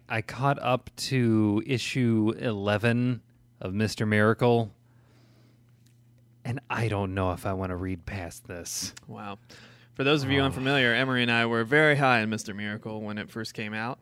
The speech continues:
Speaker 1: Yeah.
Speaker 2: And, uh, we followed it along for a long time there. Um, Mitch Gerads is the artist, I believe. And
Speaker 1: Yeah.
Speaker 2: who's the
Speaker 1: It was Tom
Speaker 2: writer?
Speaker 1: King.
Speaker 2: It is Tom King. Tom King,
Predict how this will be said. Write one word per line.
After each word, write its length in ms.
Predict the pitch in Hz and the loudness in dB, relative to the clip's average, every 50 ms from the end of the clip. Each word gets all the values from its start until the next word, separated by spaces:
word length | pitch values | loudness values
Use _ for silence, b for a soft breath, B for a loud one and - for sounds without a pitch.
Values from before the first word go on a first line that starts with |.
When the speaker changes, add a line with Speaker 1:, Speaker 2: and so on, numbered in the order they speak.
| _ - _ | _ -20 _
Speaker 1:
Yeah. 480 | - 107 110 113 120 135 143 117 104 101 | -6 -2 -2 0 0 0 0 0 0 -2
Speaker 2:
And, 160 | 117 117 113 | -2 -4 -6
uh, 260 | 113 110 113 110 107 110 | -4 -4 -4 -4 -6 -6
we 100 | 117 127 | -8 -8
followed 360 | - 120 127 135 139 139 135 | -6 -4 -4 -2 -4 -4 -4
it 160 | 135 135 - _ - - _ - | -4 -6 -8 _ -18 -20 _ -16
along 360 | - 120 123 131 135 135 139 | -12 -8 -6 -4 -4 -4 -4
for 160 | - - 127 123 | -4 -2 -2 -2
a 60 | 123 | -2
long 200 | 131 139 135 127 | -2 -2 -4 -4
time 260 | - 147 147 143 123 | -4 -4 -4 -4 -6
there. 240 | 113 110 110 113 120 _ b b b b b b b b b b _ | -6 -6 -6 -6 -8 _ b b b b b b b b b b _
Um, 520 | - 113 117 117 113 110 113 113 117 117 113 b b b b | -8 -6 -4 -2 -2 -2 -4 -4 -6 -8 -10 b b b b
Mitch 220 | - 131 127 - - | -6 -6 -6 -4 -4
Gerads 540 | - 123 120 123 123 127 127 123 120 117 120 | 0 2 4 6 6 6 4 2 0 -6 -8
is 180 | 113 113 113 | -8 -8 -10
the 500 | _ 110 110 110 110 107 104 104 104 113 120 123 | _ -10 -8 -8 -8 -8 -8 -8 -10 -12 -10 -6
artist, 440 | - 123 127 123 117 120 - - - | -2 -2 -2 -2 -2 -6 -8 -10 -14
I 60 | 123 | -14
believe. 460 | 107 123 117 113 113 120 131 143 151 - 107 b b b b b b b b b b b _ | -12 -12 -12 -10 -10 -10 -10 -10 -12 -14 -20 b b b b b b b b b b b _
And 240 | - 117 110 110 160 | -10 -8 -6 -6 -6
Speaker 1:
Yeah. 160 | 156 151 143 - _ _ _ - | -8 -8 -10 -14 _ _ _ -8
Speaker 2:
who's 260 | 143 143 135 123 127 | -6 -6 -6 -6 -6
the 360 | 127 123 117 110 107 107 113 - _ - _ _ | -8 -6 -6 -6 -6 -8 -10 -12 _ -20 _ _
Speaker 1:
It 60 | - 131 | -14 -14
was 160 | 107 - - _ | -14 -14 -16 _
Tom 140 | - - 135 | -10 -6 -4
Speaker 2:
writer? 260 | 135 139 - 262 247 _ | -2 -2 -2 -4 -6 _
Speaker 1:
King. 420 | - - 185 214 214 151 107 98 | -14 -10 -6 -4 -4 -4 -4 -4
Speaker 2:
It 140 | 110 110 107 | -6 -4 -4
is 160 | 113 113 110 | -6 -6 -6
Tom 260 | - - 98 92 - | -8 -10 -10 -10 -10
King. 280 | 101 - 107 98 92 104 B B B B B B B B B B B B B B B B B B B B B _ _ _ _ _ _ - | -10 -10 -10 -10 -10 -14 B B B B B B B B B B B B B B B B B B B B B _ _ _ _ _ _ 2
Tom 260 | 180 185 196 190 170 | 4 4 4 4 0
King, 580 | - 180 175 165 160 160 160 160 165 160 156 | -2 0 0 0 0 -2 -2 -6 -10 -10 -12